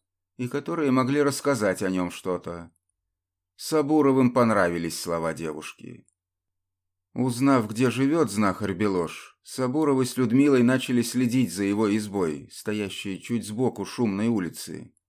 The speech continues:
И уже спустя пару часов из покосившейся калитки тёмного забора вышел приятной наружности седой старичок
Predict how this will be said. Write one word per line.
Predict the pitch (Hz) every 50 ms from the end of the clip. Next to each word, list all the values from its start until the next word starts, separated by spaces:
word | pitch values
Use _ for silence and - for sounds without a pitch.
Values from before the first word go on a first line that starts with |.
| _ _ _ _ _ _ _ _ _ -
И |
уже | 143 151 156 147 170 165
спустя | 165 - - 160 147 - - 156 143
пару | 143 - 147 147 139 135
часов | 131 - 123 110 - - 110 104 104 101 - - - _
из | - 110 107 -
покосившейся | - 123 123 135 135 131 - 156 151 147 - 135 123 120 - 117
калитки | 110 - 117 117 127 131 127 - - 117 113
тёмного | - - 123 127 131 120 107 101 98
забора | 82 87 98 87 85 92 98 101 101 101 98 95 98 _ _ _ _ _ _ _ _ _ _
вышел | 156 151 170 185 175 - - 170 165
приятной | 165 165 156 160 160 170 175 175 - 151 139 131
наружности | 131 127 127 143 147 139 139 143 135 - - 123
седой | 120 - 123 101 113 120 131
старичок | 131 - 131 120 117 90 - - - 85 80 - - - _